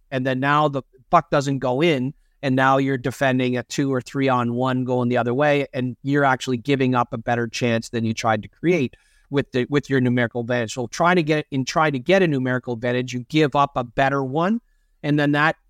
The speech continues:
that shies coaches away from wanting to encourage defensemen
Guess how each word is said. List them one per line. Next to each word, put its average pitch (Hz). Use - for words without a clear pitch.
that 156
shies 156
coaches 147
away 143
from 127
wanting 135
to 131
encourage 131
defensemen 127